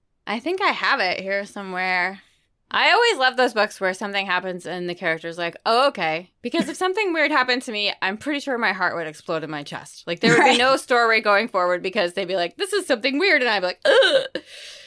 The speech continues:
Speaker 1: Yeah, I'm always like, "These people are brave." <laughs>
Speaker 2: Yes.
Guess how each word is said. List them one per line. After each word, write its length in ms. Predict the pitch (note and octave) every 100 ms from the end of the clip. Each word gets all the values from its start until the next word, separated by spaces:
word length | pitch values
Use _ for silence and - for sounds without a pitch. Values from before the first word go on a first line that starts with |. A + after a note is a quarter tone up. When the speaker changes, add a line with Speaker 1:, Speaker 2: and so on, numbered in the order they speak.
| -
Speaker 1:
Yeah, 340 | - D#3 C#3 E3 - -
I'm 200 | F3 F3+
always 180 | F3
like, 140 | F3 E3
"These 160 | E4+
people 300 | F4 B3 D#3+
are 160 | D3+ D#3
brave." 500 | D#3 C#3+ D3 D3+ - - -
<laughs> 140 | -
Speaker 2:
Yes. 760 | E4+ G3+ F4 A4 - G#4+ E4+